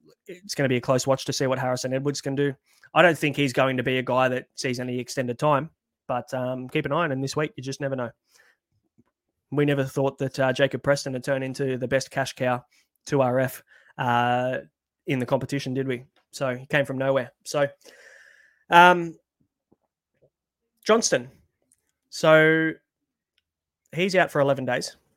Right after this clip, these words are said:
face planting the turf. Uh, that actually looked like it bloody hurt too. He came up with a shiner. He got decked by the, <laughs> decked by the grass.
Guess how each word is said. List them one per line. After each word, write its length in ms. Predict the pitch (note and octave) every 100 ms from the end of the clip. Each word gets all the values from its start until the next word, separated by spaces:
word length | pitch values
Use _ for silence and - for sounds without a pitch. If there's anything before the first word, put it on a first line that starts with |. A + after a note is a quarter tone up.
| _ _
face 240 | - C#3 B2+
planting 400 | - C#3 C3+ C3
the 80 | A#2+
turf. 340 | B2+ E3 - _ _ _ - - -
Uh, 240 | B2 B2+
that 120 | C#3+
actually 260 | E3+ - A#2
looked 160 | A#2+
like 140 | B2 -
it 100 | -
bloody 200 | A#2+ A#2+
hurt 220 | B2 -
too. 140 | C3+
He 60 | B2
came 200 | B2+ B2+
up 60 | B2+
with 100 | A#2+
a 40 |
shiner. 500 | - B2 B2 B2+ C3
He 60 | C#3
got 220 | C3 A#2+ - _ - - - B2+
decked 300 | C3+ - -
by 160 | B2+
the, 240 | B2+ C3+ - -
<laughs> 180 | D#3 -
decked 160 | C#3 -
by 100 | C3
the 80 |
grass. 400 | C3+ C#3 C3 -